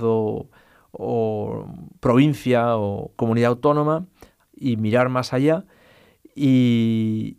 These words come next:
y creo que el programa Erasmus ha servido para esto, ¿no? Para hacer Europa, para construir Europa y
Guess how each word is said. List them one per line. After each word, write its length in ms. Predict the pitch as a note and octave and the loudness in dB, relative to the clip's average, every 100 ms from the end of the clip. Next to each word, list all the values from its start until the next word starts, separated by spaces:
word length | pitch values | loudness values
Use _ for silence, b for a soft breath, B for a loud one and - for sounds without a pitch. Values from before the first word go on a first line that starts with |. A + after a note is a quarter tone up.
| _ | _
y 80 | C3+ | -2
creo 220 | C#3 C3 | 0 2
que 320 | C#3 C3+ B2+ | 2 2 2
el 140 | B2 A#2 | 0 0
programa 260 | A#2+ B2+ | -2 0
Erasmus 340 | B2+ B2+ C#3+ C3 | 0 -2 -4 -6
ha 60 | |
servido 400 | - A#2+ B2+ A#2+ | -6 -4 0 0
para 180 | A2+ G2+ | 0 -2
esto, 300 | A2+ - F#2 | -4 -8 -10
¿no? 160 | B2 E3+ _ | -10 -12 _
Para 300 | - A2+ A2 | -2 0 0
hacer 420 | G#2+ A2+ A2 C3 C3+ | -2 -6 -2 0 0
Europa, 540 | C3 D3 C#3+ D#3 G3+ b b b b | 0 0 -2 -4 -6 b b b b
para 540 | - A#2+ A2+ A2 G#2+ F2 _ | -2 0 2 0 -4 -8 _
construir 460 | A#2+ A#2+ - B2+ | -2 -2 -4 -2
Europa 560 | B2+ B2+ C#3+ C#3+ D#3 F3+ b b b b b b _ | 0 2 2 0 -2 -6 b b b b b b _
y 840 | D3 C3 B2 A#2+ A2+ A2 G#2+ A2 | 2 4 4 2 0 -2 -4 -6